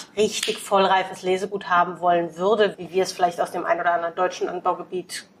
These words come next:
kennen oder auch Spanien, Italien, das wäre dort gar nicht möglich von den klimatischen Bedingungen. Also es ist relativ kühl. Das mit dem Champagner produzieren ist eigentlich eine, eine Nische, die sehr gut funktioniert, ja, weil man hat eben Lesegut, was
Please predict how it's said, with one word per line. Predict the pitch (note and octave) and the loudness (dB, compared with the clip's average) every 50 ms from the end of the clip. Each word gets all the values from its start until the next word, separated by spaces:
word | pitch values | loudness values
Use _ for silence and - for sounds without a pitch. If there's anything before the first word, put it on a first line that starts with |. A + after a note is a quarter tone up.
| _ | _
kennen | - - F3 F3 F3 F3 F3 E3+ - | -2 0 0 2 4 4 2 2 0
oder | E3 E3 E3+ E3 E3 F3+ E3+ F3 | 0 0 2 2 2 2 0 -2
auch | F3 F3+ F3 E3+ - - - | -2 -2 -4 -6 -10 -14 -4
Spanien, | - F3+ E3 E3+ F3 E3+ F3 | -2 -2 0 0 0 -2 -2
Italien, | E3+ - - F3 F3 F3+ F#3+ F#3 E3+ - - - - - - | -4 -4 0 2 2 4 2 2 0 -4 -8 -16 -20 -20 -16
das | - - - | -14 -6 0
wäre | F#3+ F#3 F3+ | 2 4 4
dort | F#3 F3+ F3+ | 4 2 2
gar | - F3 F3 | 2 2 2
nicht | F3 E3 - | 2 0 0
möglich | F#3 F#3+ F#3+ - G3+ - - | -2 -2 0 0 -2 -2 0
von | - F#3 | 2 2
den | F3+ E3 | 2 2
klimatischen | - F#3 F3 F3 E3+ - F3 - F#3 D#3+ | 0 -2 0 0 0 0 -2 -10 -14 -16
Bedingungen. | - - E3+ E3+ E3 D#3+ E3 | -10 -8 -6 -6 -6 -6 -6
Also | D#3 E3 E3 | -8 -8 -10
es | E3+ D#3+ F3+ | -10 -8 -8
ist | F#3+ - - - - - - - - _ - - | -8 -8 -8 -10 -16 -18 -18 -18 -20 _ -2 0
relativ | G3+ G3+ G#3+ G#3 G#3+ A3+ A3 - - | 2 2 2 2 0 -4 -6 -6 -6
kühl. | - - - A#3 A3+ A#3 A3+ A3+ A#3 A3+ A3+ - - - | -10 -4 0 4 6 6 6 6 4 2 -2 -8 -10 -8
Das | F3+ E3+ F3 - - | -8 -8 -6 -2 0
mit | G3 F#3 F#3 - | 0 0 0 0
dem | F3+ F3 E3+ E3+ E3 E3+ - | -2 -2 0 0 -2 -4 -6
Champagner | - - F3 E3+ - F3 F3 F3+ | -4 -6 -6 -4 -2 0 0 0
produzieren | F3 - F3+ E3 - - - F3 E3+ | 0 -2 -8 -12 -12 -10 -6 -6 -4
ist | D#3+ | -2
eigentlich | - E3+ E3 - - - | -2 -2 -2 -4 -10 -8
eine, | F3+ E3 D#3+ D#3+ D#3+ D#3+ D#3+ - - - | -6 -4 -2 -2 -2 -4 -4 -6 -8 -10
eine | F3 F3 E3 | -10 -8 -6
Nische, | E3 F3+ G3 A#3 C4+ - - A#3+ G3+ | -4 2 4 4 4 4 2 0 0
die | F3+ F#3 F3 | -2 -2 0
sehr | F3 F3+ F3 | 2 0 0
gut | F3 F3 - | 0 -6 -10
funktioniert, | - F3+ E3+ - F3 E3+ F3+ G#3+ A3 F#3+ - | -10 -12 -10 -6 -6 -4 0 2 2 0 0
ja, | - - F3+ F#3 F#3+ | -4 -4 -2 -2 -2
weil | F3 F3 F3 | -2 -4 -4
man | F3 F3 E3+ - | -4 -4 -6 -6
hat | F3 F3 | -8 -6
eben | F3+ E3+ E3+ E3+ - _ _ | -6 -8 -8 -8 -12 _ _
Lesegut, | F3 F3+ F#3 F#3+ F3+ F#3+ F#3 - G3+ G#3 G#3+ G#3+ G#3+ - - - | 2 4 4 4 4 2 -4 -6 -6 -6 -4 -4 -6 -8 -8 0
was | F#3 F3 F3 F3 - - - - - - - | 2 2 2 2 0 -4 -4 -4 -6 -6 -8